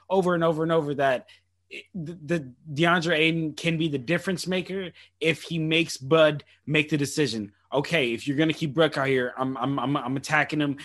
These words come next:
and, and my guys are gonna have him on an island, killing him out there.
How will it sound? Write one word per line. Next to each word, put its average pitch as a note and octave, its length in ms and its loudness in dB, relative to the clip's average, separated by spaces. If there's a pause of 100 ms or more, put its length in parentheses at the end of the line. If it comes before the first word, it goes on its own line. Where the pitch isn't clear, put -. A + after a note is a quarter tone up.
(160)
and, A#2 300 0
and B2 520 0
my C3 220 0
guys C#3 260 2
are - 20 -2
gonna C3 160 -4
have D#3+ 220 2
him D#3+ 60 2
on D3+ 100 2
an C3 80 -4
island, D3 420 2 (240)
killing G3 320 4
him C3+ 140 2
out A#2+ 180 2
there. G#2+ 260 -8